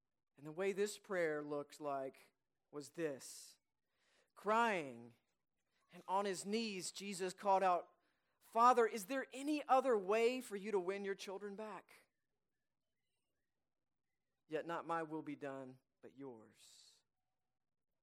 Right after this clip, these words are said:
I wonder what his heavenly Father said. I wonder what the Father said. Whatever it was, I do know that Jesus completed his mission.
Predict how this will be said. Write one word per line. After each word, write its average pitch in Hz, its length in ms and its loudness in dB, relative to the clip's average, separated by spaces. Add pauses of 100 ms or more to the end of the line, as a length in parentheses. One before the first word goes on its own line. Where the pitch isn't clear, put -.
(1120)
I 202 40 -4
wonder 269 420 2
what 233 220 4
his 208 180 -2
heavenly 196 340 -2
Father 170 400 2
said. 123 540 -6 (1700)
I - 40 -20 (100)
wonder 220 200 -2
what 208 140 -2
the 202 100 -4
Father 180 420 2
said. 143 460 -8 (380)
Whatever 254 440 2
it 196 120 6
was, 175 640 2 (320)
I 208 160 4
do 240 320 0
know 240 580 4 (1040)
that 196 180 6
Jesus 214 440 0
completed 175 560 -4
his 165 180 -8
mission. 117 540 -12